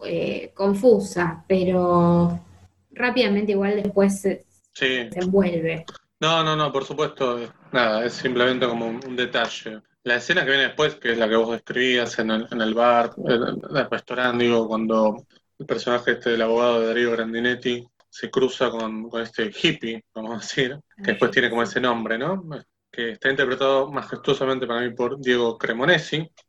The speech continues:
Speaker 2: un actor que le hemos visto en un montón de cosas últimamente.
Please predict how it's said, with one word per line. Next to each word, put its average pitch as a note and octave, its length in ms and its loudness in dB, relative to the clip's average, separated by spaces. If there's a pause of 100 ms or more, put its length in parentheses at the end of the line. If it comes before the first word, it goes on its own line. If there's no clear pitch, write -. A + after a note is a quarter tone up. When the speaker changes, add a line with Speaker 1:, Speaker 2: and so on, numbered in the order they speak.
(140)
Speaker 2:
un A#2 80 -8
actor A#2 380 -4
que A#2 60 -6
le A2 180 -6
hemos A2 200 -6
visto A#2+ 500 -8
en B2+ 60 -12
un - 180 -18 (400)
montón A#2 340 -2
de A#2 80 0
cosas A#2 400 -2
últimamente. C3 800 0